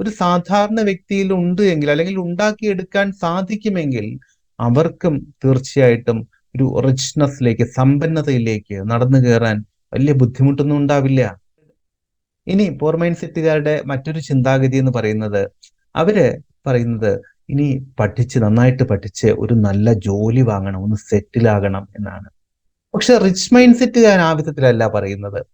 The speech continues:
അവര് പലപ്പോഴും ഒരു ജോലി വാങ്ങാൻ വേണ്ടിയല്ല അവര് പഠിക്കുന്നത്, അവര് മുന്നോട്ട് പോകുന്നത്, മറിച്ച് മറ്റുള്ളവർക്ക് ജോലി കൊടുക്കാൻ വേണ്ടിയിട്ടായിരിക്കും. അല്ലെങ്കിൽ മറ്റുള്ളവരെ ഉപയോഗിച്ച് ജോലി എടുപ്പിച്ചുകൊണ്ട്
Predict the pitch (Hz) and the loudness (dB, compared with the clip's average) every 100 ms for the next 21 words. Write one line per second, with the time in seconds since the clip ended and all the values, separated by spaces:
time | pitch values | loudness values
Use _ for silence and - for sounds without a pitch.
0 | - - _ 160 202 277 277 180 180 - | -20 -20 _ 0 2 2 4 2 2 4
1 | 208 160 147 - 165 190 147 151 156 185 | 4 4 0 -4 0 0 0 0 2 2
2 | 214 175 160 165 185 202 202 202 180 165 | 0 -2 -2 -2 -2 -2 -2 -4 -4 -4
3 | 131 147 135 117 - 95 107 - 110 110 | -2 -2 -2 -4 -6 -8 -6 -4 -2 0
4 | 113 135 120 120 120 113 110 107 98 95 | 2 2 4 2 0 -2 -2 -2 -4 -8
5 | 98 - 117 135 - - 151 113 - _ | -8 -4 -2 -2 -2 0 2 2 -2 _
6 | _ - 123 127 151 160 156 143 143 135 | _ -2 -2 -2 -2 2 2 2 2 2
7 | 123 113 123 139 147 - 123 117 - 143 | 0 0 2 2 0 -2 -2 -2 -2 -2
8 | 139 139 131 120 117 98 95 98 101 98 | 0 2 0 -2 -4 -8 -8 -8 -6 -6
9 | - _ - - _ _ - 151 180 208 | -6 _ -20 -20 _ _ -8 -4 -4 -4
10 | 233 156 135 180 196 202 180 170 170 165 | -4 -6 -6 -2 0 0 0 0 -2 -4
11 | - 165 127 139 160 175 180 156 165 - | -10 -10 0 2 4 2 2 2 -2 -2
12 | 214 214 208 147 110 101 | -2 0 0 0 0 -4